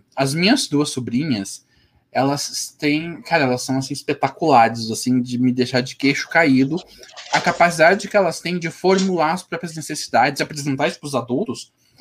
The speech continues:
com uma clareza que, se, eu só fui aprender agora depois dos trinta. De fo-, olhar e falar, tipo, "Você vai ser um ser humano tão melhor do que eu fui e eu tô tão feliz por isso."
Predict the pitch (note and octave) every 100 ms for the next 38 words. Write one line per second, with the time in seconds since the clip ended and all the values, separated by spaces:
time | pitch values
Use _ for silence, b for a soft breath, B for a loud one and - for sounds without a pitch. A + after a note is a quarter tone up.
0 | b - F3+ A#3 C4+ - F3+ C#3 C#3+ F#3
1 | A3 D3+ A2 - _ b b b - -
2 | - - B3 C4+ F4 F#3 C4+ - B3 C4
3 | A3+ A3 B3 G#3+ B3+ D4 C4 - - E3+
4 | G3+ B3 F2+ - _ _ B B B B
5 | _ D3 F3 F3 G3 D#3+ E3+ E3+ E3+ G3
6 | G#3 F3+ - _ C#3 B2 A#2+ _ _ _
7 | _ _ _ _ _ _ _ - C#3+ D3+
8 | C#3+ - C#3 C3 B2+ A#2+ A#2 A2+ - _
9 | _ _ A3 B3 E3+ C3+ B2 D3 B2+ A#2+
10 | A#2 - C#3+ C#3+ C#3 C3+ B2+ - - F#3
11 | A#2 A#2 - A2 A2+ G2 G2+